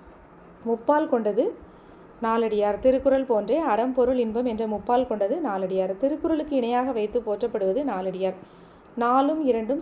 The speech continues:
சொல்லுக்குறுதின்னு சொல்லுவோம். ஒருவர் தம் குழந்தைகளுக்கு சேர்த்து வைக்க வேண்டிய செல்வம் கல்வி. கல்வியினை போல கேடில்லாத செல்வம் வேறில்லை.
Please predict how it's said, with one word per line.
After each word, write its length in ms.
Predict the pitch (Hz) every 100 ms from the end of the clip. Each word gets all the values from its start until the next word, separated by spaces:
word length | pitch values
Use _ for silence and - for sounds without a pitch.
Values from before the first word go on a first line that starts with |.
| -
சொல்லுக்குறுதின்னு 580 | 214 220 226 208 196
சொல்லுவோம். 380 | 220 202 185 185 - - - - - -
ஒருவர் 340 | 254 269 320
தம் 200 | 330 247
குழந்தைகளுக்கு 600 | 247 240 285 269 220 285
சேர்த்து 380 | 277 226 233 254
வைக்க 220 | 269 254
வேண்டிய 280 | 220 214 233
செல்வம் 420 | 233 202 196 277
கல்வி. 400 | 277 190 185 196 - - - - -
கல்வியினை 580 | 240 269 311 320 320 -
போல 320 | 226 202 226 -
கேடில்லாத 560 | 247 247 277 269 277
செல்வம் 440 | 285 277 202 202 262
வேறில்லை. 540 | 202 190 190 190 190